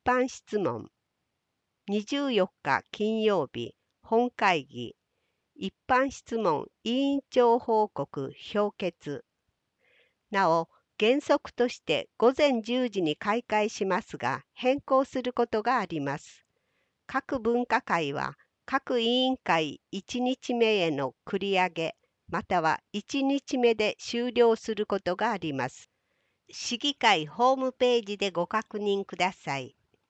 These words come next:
問い合わせ、議会事務局、八七零零七六三。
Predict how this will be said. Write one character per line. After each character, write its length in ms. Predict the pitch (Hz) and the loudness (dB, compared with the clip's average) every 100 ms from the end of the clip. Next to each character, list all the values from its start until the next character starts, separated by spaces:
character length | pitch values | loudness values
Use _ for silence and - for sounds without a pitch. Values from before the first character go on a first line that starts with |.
| _ _ _ _ - | _ _ _ _ -4
問 240 | 196 190 | 0 2
い 80 | 185 | 2
合 80 | 175 | 2
わ 120 | 175 | 0
せ、 260 | - 156 - | -2 -6 -6
議 180 | 156 202 | -8 -6
会 300 | - 254 247 | 2 4 4
事 140 | 247 | 0
務 180 | 240 233 - | 0 -2 -2
局、 480 | 170 - 151 131 _ _ _ | -4 -4 -8 -8 _ _ _
八 360 | - 214 - 262 | -4 -4 -4 0
七 320 | 262 269 196 | 2 2 2
零 360 | 156 151 120 - 170 | 2 0 -2 -6 -2
零 280 | 220 262 277 | 2 4 4
七 320 | 254 247 180 | 2 2 0
六 200 | 156 - | -2 -6
三。 460 | - - 139 107 | -12 -6 -6 -6